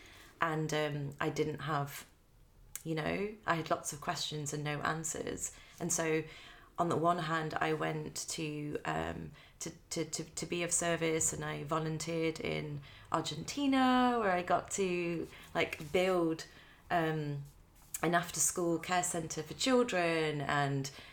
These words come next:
you know, we created a playground out of, um, used tyres and,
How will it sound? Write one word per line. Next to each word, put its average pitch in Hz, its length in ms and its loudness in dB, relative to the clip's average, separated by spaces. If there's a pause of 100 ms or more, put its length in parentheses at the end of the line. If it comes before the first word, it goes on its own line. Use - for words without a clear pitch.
(180)
you 185 100 0
know, 156 420 6
we 160 120 -2
created 175 440 -2
a 196 40 2
playground 185 760 4
out 156 260 2
of, 160 420 2
um, 160 400 2 (540)
used 180 540 0
tyres 170 800 4
and, 156 300 2